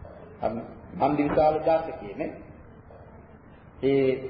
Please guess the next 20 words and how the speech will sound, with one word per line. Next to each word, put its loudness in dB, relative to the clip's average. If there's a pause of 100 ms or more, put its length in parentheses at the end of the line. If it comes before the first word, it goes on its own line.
(240)
ඒ -6
ජාතකය 2
ගැන 0
කීවේ -2 (1080)
ඒ 2
නරක 2
කතාවකට 0 (200)
හිත -6 (840)
දූෂ්‍ය 4
වෙන, 4 (840)
හිත, -8 (200)
හිතට 0 (100)
පීඩාවක් 2
වෙන -8 (240)
විදිහේ 0
කතාවක් 2
කතන්නට -2
කවුරුවත් 0
කැමති -6
නෑ. -18